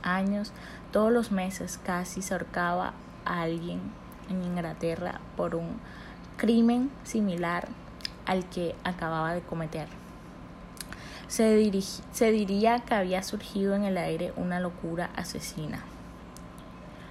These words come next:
Alguna roja estrella se había acercado demasiado a la tierra,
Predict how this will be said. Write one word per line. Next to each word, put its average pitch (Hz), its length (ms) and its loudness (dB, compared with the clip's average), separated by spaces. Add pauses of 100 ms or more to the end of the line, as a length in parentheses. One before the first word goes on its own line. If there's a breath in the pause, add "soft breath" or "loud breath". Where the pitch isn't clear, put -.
(180 loud breath)
Alguna 196 600 4
roja 202 360 2
estrella 190 520 0
se 190 100 -4
había 170 380 0 (100)
acercado 190 840 2 (280)
demasiado 175 580 0
a 175 60 2
la 175 140 0
tierra, 160 440 -2